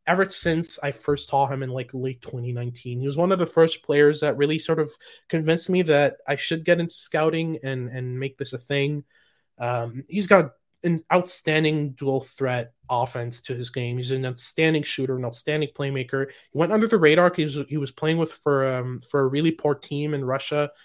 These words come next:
in the M H L. And since getting to the K H L, he's set, you know, modern day records for, you know, points per game as an under twenty-one player, as a twenty, twenty-one year old. You know, he's been doing great stuff in the K H L.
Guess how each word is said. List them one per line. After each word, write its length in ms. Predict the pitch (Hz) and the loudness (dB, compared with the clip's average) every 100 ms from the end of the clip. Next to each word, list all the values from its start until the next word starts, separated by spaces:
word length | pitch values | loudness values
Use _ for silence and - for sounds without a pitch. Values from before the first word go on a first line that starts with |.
| _ - | _ -8
in 60 | |
the 140 | 139 131 | -4 -2
M 120 | 139 | -2
H 240 | 127 - | -4 -2
L. 380 | 135 139 139 139 - - - | 0 2 2 -2 -16 -16 -6
And 300 | 139 135 131 | -2 -2 0
since 240 | 175 175 | 0 4
getting 240 | 165 170 | 4 4
to 100 | 170 | 2
the 80 | 156 | -4
K 180 | 147 156 | 0 0
H 220 | 143 - | 0 0
L, 160 | 147 143 | 0 0
he's 160 | 139 | -2
set, 320 | - 160 156 - | -2 0 0 -2
you 100 | 143 | -4
know, 420 | 139 131 131 131 - | -2 0 0 -2 0
modern 340 | 147 156 156 | 4 6 6
day 160 | 156 151 | 4 4
records 580 | 139 139 139 135 131 | 4 2 2 0 -2
for, 460 | - - 131 127 127 - _ _ | -8 -4 -2 -2 -4 -10 _ _
you 80 | 135 | -4
know, 140 | 127 | -4
points 360 | 123 - 160 160 | -4 -2 -2 -2
per 160 | - 143 | 0 0
game 480 | 131 135 135 135 135 | 0 0 0 -2 -4
as 200 | 135 127 | -4 -4
an 80 | 127 | -4
under 180 | 135 135 | -4 -4
twenty-one 480 | - 135 127 127 127 | -4 -4 -4 -4 -6
player, 460 | 127 131 127 123 120 _ - | -4 -4 -2 -4 -8 _ -4
as 160 | 127 | -4
a 40 | 123 | -4
twenty, 380 | - 143 139 135 | -4 -2 0 -2
twenty-one 440 | - 127 131 143 | -4 -2 0 0
year 160 | 139 143 | 2 4
old. 280 | 139 131 - _ _ _ _ _ _ _ _ _ | 2 0 -8 _ _ _ _ _ _ _ _ _
You 80 | 147 | 0
know, 80 | 147 | 2
he's 140 | 147 | 2
been 100 | 170 | 0
doing 320 | 156 202 185 | 4 4 2
great 320 | - 156 165 | 0 2 2
stuff 360 | - - 143 139 | 0 0 0 2
in 40 | |
the 60 | 135 | -6
K 140 | 127 | -4
H 200 | 127 123 | -4 -4
L. 340 | 135 127 123 | -2 -2 -2